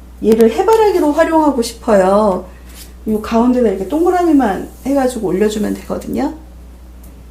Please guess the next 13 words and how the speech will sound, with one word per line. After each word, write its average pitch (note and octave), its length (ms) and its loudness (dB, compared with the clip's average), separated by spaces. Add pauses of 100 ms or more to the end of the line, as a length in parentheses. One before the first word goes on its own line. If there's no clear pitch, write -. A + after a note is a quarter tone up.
(360)
예, G3+ 80 -10 (100)
동그란 D#4+ 420 0
거 A#3 100 0
이렇게 F#3+ 420 -8 (960)
해주시면, G#3+ 800 -2 (1040)
동그란 D#4+ 380 2
것도 - 580 -4
보여드려야 A3+ 640 2
되나? A#3+ 320 -2 (1080)
여기 G#3+ 280 0
있는 D4+ 180 2
지금 G3+ 540 0
이 G3 340 -2